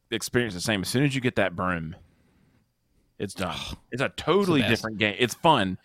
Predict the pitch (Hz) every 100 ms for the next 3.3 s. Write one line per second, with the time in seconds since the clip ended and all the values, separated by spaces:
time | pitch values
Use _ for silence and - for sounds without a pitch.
0 | _ _ 117 151 131 98 123 156 175 190
1 | 170 _ _ _ _ _ - 104 104 101
2 | - - _ _ - 147 98 - - -
3 | - 147 101